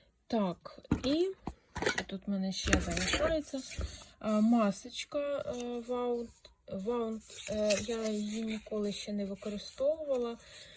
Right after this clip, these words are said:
Вона, е, кажуть, е, як маска пілінг, е,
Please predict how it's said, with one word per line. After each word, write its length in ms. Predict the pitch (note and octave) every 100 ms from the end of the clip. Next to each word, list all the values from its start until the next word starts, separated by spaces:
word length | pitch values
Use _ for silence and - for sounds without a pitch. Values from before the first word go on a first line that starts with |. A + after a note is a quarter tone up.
| - - A3
Вона, 360 | A3+ A3+ G#3 - -
е, 200 | G3+ G3+
кажуть, 440 | A3+ G#3+ G#3+ G3 G3+
е, 420 | G3 G3 G3 F#3+ - - -
як 220 | G#3 -
маска 480 | A3 A3+ G#3+ - G3 -
пілінг, 600 | C#4 D#4+ D4 B3+ - _ - - - - -
е, 40 | -